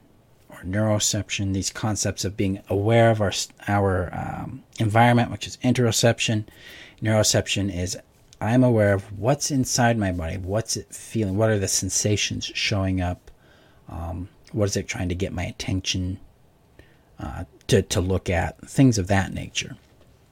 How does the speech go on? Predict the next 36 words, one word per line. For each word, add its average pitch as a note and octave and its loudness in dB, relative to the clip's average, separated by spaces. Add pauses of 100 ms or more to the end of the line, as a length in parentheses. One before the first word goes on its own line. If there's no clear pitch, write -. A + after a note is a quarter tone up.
(760)
So - -2
I'm C3+ 6
gonna E3+ 6
sense - 2 (100)
into C3+ 6 (300)
the A2+ -6
person A#2 0
I'm F2+ -2
with. - -12 (1080)
What D#3 4
is - 0
it F#3+ 2
like E3+ 0
to C#3+ -8
be C#3+ -4
with F3 -4
them? E2 -8
What's G#2 -6
the C3+ -4 (100)
energy B2 0
there? D#2+ -8 (320)
How C#3 2
safe C3+ 2
does A#2 -4
my G2+ -2
body G2+ -4
feel? E2+ -8
What D3+ 6
does D3+ 4
my C#3+ 4
body C#3 2
do C3 0
around A2+ -2
them? E2+ -6
Does F2+ -4
it F2+ -2